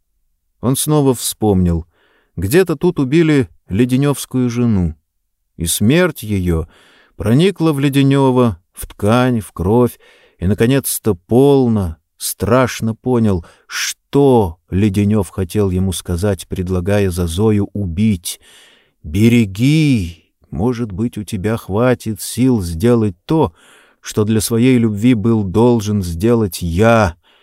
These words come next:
не отдать эту девочку лаве,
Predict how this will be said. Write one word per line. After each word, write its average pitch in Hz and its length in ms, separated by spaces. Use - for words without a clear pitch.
не 104 180
отдать 104 640
эту 98 220
девочку 92 560
лаве, 92 520